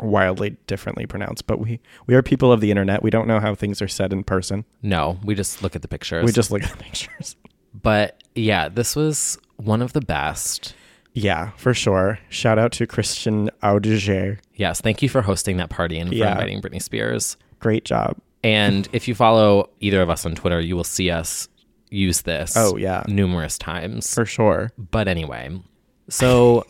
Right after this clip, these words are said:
Speaker 2: <laughs> this is the highlight of the spring,
Speaker 1: <laughs>
Speaker 2: basically.
Speaker 1: Yeah.
Speaker 2: And
Speaker 1: And it wasn't, um,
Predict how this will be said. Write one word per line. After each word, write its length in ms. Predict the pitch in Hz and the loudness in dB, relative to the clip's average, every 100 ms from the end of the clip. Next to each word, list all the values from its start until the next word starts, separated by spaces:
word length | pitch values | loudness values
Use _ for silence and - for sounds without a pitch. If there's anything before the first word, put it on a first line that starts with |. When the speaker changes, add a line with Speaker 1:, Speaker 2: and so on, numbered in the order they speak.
| _ | _
Speaker 2:
<laughs> 200 | _ _ | _ _
this 320 | 113 123 135 156 | -4 -2 0 2
is 60 | |
the 80 | 165 | 4
highlight 440 | - 117 92 98 | 4 2 0 0
of 80 | 95 | 0
the 80 | 101 | -2
spring, 580 | 87 - 73 73 101 127 - | -4 -4 -4 -4 -4 -4 -4
Speaker 1:
<laughs> 40 | |
Speaker 2:
basically. 580 | 85 82 87 - 82 90 139 - | -4 -4 -6 -4 -2 -2 -4 -8
Speaker 1:
Yeah. 100 | - - _ _ _ _ _ _ _ - 247 - | -10 -10 _ _ _ _ _ _ _ -12 -10 -2
Speaker 2:
And 380 | 104 101 98 98 | 0 2 2 4
Speaker 1:
And 80 | 165 | 4
it 80 | |
wasn't, 360 | 160 190 226 202 | 6 4 4 2
um, 460 | 139 135 123 113 | 2 2 0 -2